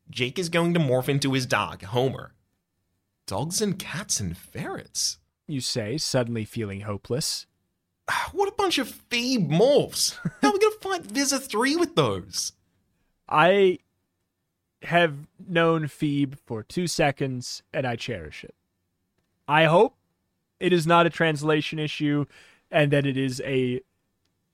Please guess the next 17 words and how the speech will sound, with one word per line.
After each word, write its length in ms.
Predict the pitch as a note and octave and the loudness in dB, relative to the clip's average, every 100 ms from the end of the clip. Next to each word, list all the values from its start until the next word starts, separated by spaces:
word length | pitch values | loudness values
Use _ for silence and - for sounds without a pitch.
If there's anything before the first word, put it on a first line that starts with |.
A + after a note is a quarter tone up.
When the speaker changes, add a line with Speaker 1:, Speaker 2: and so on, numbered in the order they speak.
| _ _ | _ _
Speaker 2:
just 240 | - D#3 D3+ | 2 2 4
a 180 | C3 B2 _ _ | -2 -2 _ _
funky 380 | E3+ E3 D3+ E3+ | 2 2 2 -2
way 240 | D3 C3 C3 | 2 2 2
of 100 | A#2+ | 0
saying 320 | C3 A#2+ A2+ | -2 -2 -4
feeble. 500 | - A#2+ G#2 F#2 F#2+ _ _ _ _ _ _ _ - | -4 -4 -4 -10 -12 _ _ _ _ _ _ _ -2
Speaker 1:
Mm-hmm. 340 | C#3 D3 D3 | 2 4 6
Speaker 2:
So 140 | D#3 D3+ | 8 8
Speaker 1:
I 20 | |
like 80 | C#3+ | 6
Speaker 2:
bad. 380 | C#3+ A#2+ G2 F#2 | 4 4 0 -2
Speaker 1:
that. 200 | G2 - | -4 0
Speaker 2:
I 120 | D3 E3 | 4 4
think 280 | - F#3+ | 6 4
it 100 | A3 E3 | 6 4
is, 520 | D3+ F#3+ A#3 B3 | 4 2 0 -10